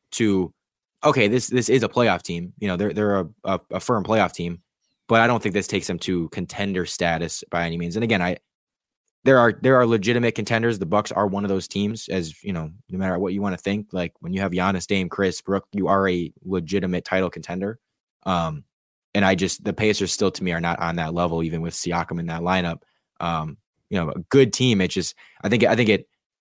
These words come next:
raises their floor a little bit. You know, I don't, I don't even think their ceiling, I, I don't think their ceiling went from,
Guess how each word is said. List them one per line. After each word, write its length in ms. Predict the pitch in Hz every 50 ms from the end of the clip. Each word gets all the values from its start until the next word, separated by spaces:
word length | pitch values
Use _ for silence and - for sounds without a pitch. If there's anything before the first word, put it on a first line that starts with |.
| _ _ _ _ _ _ _ _ _ _ _ _ _ _ _ _ _ _ -
raises 460 | 104 101 110 117 123 120 110 117 101
their 120 | 90 104 95
floor 340 | - - 101 104 110 113 120
a 40 | 113
little 200 | 120 120 117 107
bit. 240 | 110 123 123 - -
You 100 | - 104
know, 60 | 95
I 80 | 92 98
don't, 160 | 107 113 107 -
I 60 | 135
don't 100 | 156 170
even 120 | 156 127
think 140 | 120 127 -
their 80 | 107 92
ceiling, 440 | - - - 113 113 117 120 117 -
I, 120 | 107 110
I 40 | 113
don't 160 | 120 120 98 -
think 140 | 120 104
their 120 | - 107 98
ceiling 460 | - - - 113 110 107 104 98 92
went 240 | 98 98 98 - -
from, 300 | - 98 92 90 87